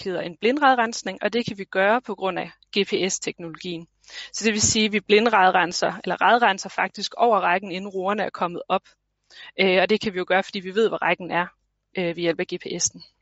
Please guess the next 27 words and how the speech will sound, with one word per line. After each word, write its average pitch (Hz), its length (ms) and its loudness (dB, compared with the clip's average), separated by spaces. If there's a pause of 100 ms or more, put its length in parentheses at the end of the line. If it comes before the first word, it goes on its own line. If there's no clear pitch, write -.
(1080)
Hmm, 175 280 -10 (120)
så, 277 280 4 (680)
øh, 208 180 6
og 233 80 4
her 226 140 4
kan 214 140 -2
man 180 120 -2
også, 180 240 0
øh, - 180 -8 (260)
blindbrænde, 262 600 2
hvis - 180 -10
man 180 120 -6
har 175 60 -6
lyst 175 200 -10
til - 100 -12
det. 330 120 2 (680)
Og 226 140 4
så 277 120 6
er 220 140 6
der, 175 320 4
øh, 165 120 0
radrensning. 269 760 0 (440)
Øh, 190 540 4 (160)
og 196 120 2
her, 240 220 6
der 226 140 4
handler 220 300 4